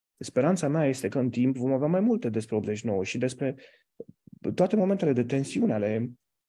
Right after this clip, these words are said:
uh, ale lumii românești. E important să fie documentate. Pentru că altfel auzim, uh, auzim tot felul de chestii ciudate, ca ceva de genul, nu, nu, nu mă refer la vechea legendă cu „era mai bine înainte”. Las-o pe asta.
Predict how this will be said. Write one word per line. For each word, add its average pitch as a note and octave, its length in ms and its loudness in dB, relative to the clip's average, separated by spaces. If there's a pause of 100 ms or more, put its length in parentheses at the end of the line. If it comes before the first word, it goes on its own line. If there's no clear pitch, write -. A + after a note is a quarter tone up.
(160)
uh, A2 280 -2
ale B2+ 160 4
lumii B2 240 6
românești. A2 400 2
E D3 40 4
important D3+ 340 2
să F3+ 80 -2
fie E3 120 2
documentate. D#3 720 -4 (1160)
Pentru C#3+ 200 2
că G3 80 2
altfel G3+ 200 4
auzim, E3 340 4
uh, F3+ 320 2
auzim E3+ 280 2
tot G3 140 -2
felul F3+ 140 -2
de C3+ 100 2
chestii - 400 -6
ciudate, C3 460 0
ca D3+ 300 -4
ceva D3+ 240 -2
de D3 80 2
genul, C#3+ 420 2 (240)
nu, C#3+ 140 0
nu, - 160 2
nu E3+ 140 2
mă G3 100 4
refer E3 180 4
la C3 180 2 (180)
vechea B2 400 -2
legendă A#2+ 360 2
cu C3 120 0
„era B2+ 140 4
mai A#2+ 160 4
bine A2+ 200 2
înainte”. G2 640 -8 (420)
Las-o D3 340 2
pe A2 80 -4
asta. - 300 -8